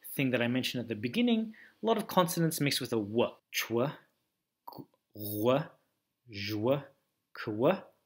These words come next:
qw, and of course our favorite, the palatal L sound. I love it. It just makes me go crazy. There is not as much resources for as Georgian, um, but I know that since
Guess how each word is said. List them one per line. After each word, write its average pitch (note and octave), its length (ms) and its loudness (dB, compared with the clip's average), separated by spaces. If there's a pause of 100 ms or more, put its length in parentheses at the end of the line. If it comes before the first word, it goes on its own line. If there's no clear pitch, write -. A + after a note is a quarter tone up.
(240)
qw, B2+ 280 0 (680)
and G#2 280 -8
of - 100 -16
course D3 340 0
our A2 140 -2
favorite, C#3+ 360 2
the A2+ 100 -6 (300)
palatal B2+ 720 0 (1000)
L A2 260 0
sound. E2+ 480 -8 (320)
I C3 100 0
love B2 180 0
it. A#2 80 -6 (420)
It - 60 -10 (100)
just D3 220 -2
makes C3+ 240 2
me C#3 60 0
go C3 120 4
crazy. A2 480 0
There C3+ 280 4
is C#3+ 340 2 (580)
not C#3 560 4
as C3+ 220 2
much C3 640 -2
resources A#2+ 920 0 (220)
for A2+ 260 -2
as G#2+ 240 -8
Georgian, A2+ 460 -2 (580)
um, A2 380 -6
but A#2+ 240 2
I A2+ 140 -2
know B2+ 400 2
that A#2 320 -2
since - 640 -4